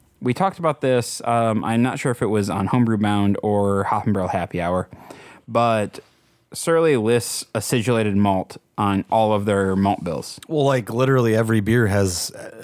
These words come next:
Speaker 2: acidulated malt.
Speaker 1: Yeah, but I'm like,
Speaker 2: It's
Speaker 1: why?
Speaker 2: a, it's a, it's a
Speaker 1: It's, it's, it's to adjust the mash P H.
Speaker 2: Peat
Speaker 1: It's
Speaker 2: ma-,
Speaker 1: not
Speaker 2: yeah.
Speaker 1: really, like,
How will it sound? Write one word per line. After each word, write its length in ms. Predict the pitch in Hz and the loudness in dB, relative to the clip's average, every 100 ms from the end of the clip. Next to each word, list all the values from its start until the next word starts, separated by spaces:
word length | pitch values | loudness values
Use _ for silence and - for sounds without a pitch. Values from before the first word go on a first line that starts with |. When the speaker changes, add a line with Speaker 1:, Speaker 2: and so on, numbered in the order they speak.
| 90 | -6
Speaker 2:
acidulated 580 | 90 - 101 101 92 | -4 -2 0 2 2
malt. 160 | 90 107 | 0 0
Speaker 1:
Yeah, 440 | 180 147 117 107 - | 2 2 0 -2 -2
but 160 | 139 | -2
I'm 160 | 156 160 | 0 2
like, 420 | 165 160 147 - | 2 2 0 -2
Speaker 2:
It's 180 | 120 143 | -4 0
Speaker 1:
why? 140 | 139 151 | 2 2
Speaker 2:
a, 40 | |
it's 140 | 131 | 0
a, 100 | 131 104 - | -2 -4 -4
it's 260 | 143 120 | -2 0
a 220 | 127 113 98 | 0 0 0
Speaker 1:
It's, 320 | 92 151 123 - | -2 -2 -2 -2
it's, 180 | 147 - - | -4 -4 -4
it's 320 | 135 117 - | -2 -2 -4
to 140 | - | -2
adjust 360 | 160 123 160 - | 0 2 0 0
the 100 | 131 | 0
mash 680 | 110 143 139 117 107 - - - | 0 0 -2 -2 -4 -6 -12 -4
P 200 | 123 107 | -2 0
H. 80 | 101 | 2
Speaker 2:
Peat 120 | 147 | 0
Speaker 1:
It's 80 | 127 | 0
Speaker 2:
ma-, 160 | 123 | 0
Speaker 1:
not 200 | 135 131 | 0 0
Speaker 2:
yeah. 120 | 131 123 | 0 2
Speaker 1:
really, 420 | 131 127 120 113 | 2 2 2 2
like, 640 | 113 110 107 104 95 - | 2 2 2 0 -4 -12